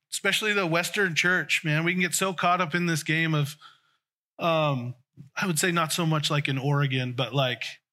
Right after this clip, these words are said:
there's other places in the United States, and, and, and it happens here,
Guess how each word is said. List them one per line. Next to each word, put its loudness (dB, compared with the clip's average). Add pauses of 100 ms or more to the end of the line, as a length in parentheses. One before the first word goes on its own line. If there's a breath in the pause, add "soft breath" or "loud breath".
(120)
there's 0
other 0
places 2
in 2
the 2
United 0
States, -6 (100)
and, 0
and, -
and -2
it -8
happens 0
here, -4